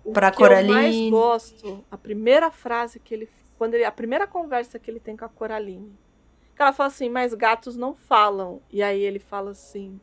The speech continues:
Speaker 1: "É, você deve saber, você deve ser especialista." Do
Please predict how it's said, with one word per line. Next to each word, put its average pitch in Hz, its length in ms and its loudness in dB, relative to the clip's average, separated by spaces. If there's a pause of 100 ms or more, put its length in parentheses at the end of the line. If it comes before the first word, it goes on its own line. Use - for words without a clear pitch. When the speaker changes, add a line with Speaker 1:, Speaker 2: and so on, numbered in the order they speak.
Speaker 1:
"É, 233 180 0
você 202 260 -10
deve 214 240 -8
saber, 254 280 -8
você 196 280 -16
deve 202 220 -12
ser 208 140 -12
especialista." 226 840 -20 (680)
Do 233 80 0